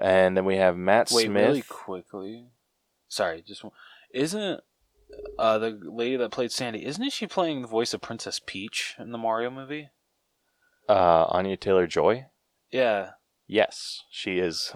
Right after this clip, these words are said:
Speaker 1: voicing Princess Peach.
Speaker 2: Okay, you know what? I'm, yeah, I'm sold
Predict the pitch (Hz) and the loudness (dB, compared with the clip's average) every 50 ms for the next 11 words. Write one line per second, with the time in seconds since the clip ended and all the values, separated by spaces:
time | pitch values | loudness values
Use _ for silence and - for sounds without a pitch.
0 | - - - - 87 82 - - - - - 90 - - 62 - - - - - | -12 -8 -4 -2 -2 -2 -2 -6 -8 -10 -10 -10 -8 -8 -8 -8 -8 -8 -8 2
1 | - - - - - _ _ _ _ - 110 110 - - 123 113 107 104 101 101 | 4 6 6 6 4 _ _ _ _ -2 -2 -2 -2 -2 -2 -2 -2 -2 -4 -6
2 | 104 101 98 95 95 98 101 104 104 104 110 - - 98 95 92 87 85 85 80 | -12 -10 -8 -8 -6 -4 -2 0 0 0 -2 -4 -6 -8 -10 -10 -12 -14 -16 -10
3 | 85 87 82 82 82 85 87 85 - - - 82 85 85 82 - | -6 -4 -2 -2 -2 -4 -4 -4 -4 -4 -4 -4 -6 -8 -10 -12